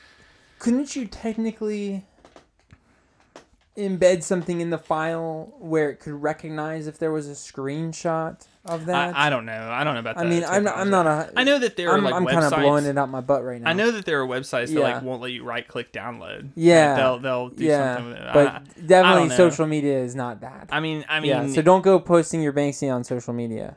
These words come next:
Speaker 2: Well,
Speaker 1: N F T.
Speaker 2: I mean, it, it's just, it's, it's a balancing act of, like, technically it's infringement, but, like, everyone does it. So it's
Speaker 1: Yeah.
Speaker 2: like,
Speaker 1: Yeah.
Speaker 2: art is
Speaker 1: It's like
Speaker 2: weird.
Speaker 1: jaywalking.
Speaker 2: You know, like, if I take a picture of you, you've got this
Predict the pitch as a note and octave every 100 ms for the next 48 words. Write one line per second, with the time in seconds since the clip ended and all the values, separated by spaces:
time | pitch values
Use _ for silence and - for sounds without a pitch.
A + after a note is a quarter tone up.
0 | _ _ G#3+ G#3+ F3 C#3+ C#3+ D3+ D3+ C#3+
1 | C3+ B2+ B2 C3 _ _ _ _ _ _
2 | _ _ _ _ _ _ _ _ G3 F#3+
3 | F#3+ G3 A3+ G3+ - G3+ - - G#3 F#3
4 | F3 C#3+ C#3 C3+ D3 D3 - C#3+ B2+ B2
5 | B2+ C#3+ B2+ B2 A#2 A2+ A2+ - - _
6 | _ _ _ _ _ _ _ - D3 C#3+
7 | D#3+ - D3+ C#3+ C3+ - _ _ C3+ -
8 | B2 - B2+ C3 B2+ B2+ A#2+ _ A#2 A#2
9 | A#2 A#2 B2+ C3 A#2+ A2 - G2 G#2 -
10 | E2 - - - A#2 A#2 - C3+ C3 A2
11 | G#2+ - _ - C#3+ C3 A2+ - _ _
12 | - D3 G3 F#3 C#3 B2+ F3 C#3 C#3 D3+
13 | C#3+ B2 A2+ A#2+ A2+ F#3 E3+ D3 D3 -
14 | D#3 E3 E3 G3 G3+ F#3+ D3 F3 C#3+ D#3+
15 | C#3+ B2+ B2+ B2+ B2 B2+ C3 C3+ C3+ -
16 | B2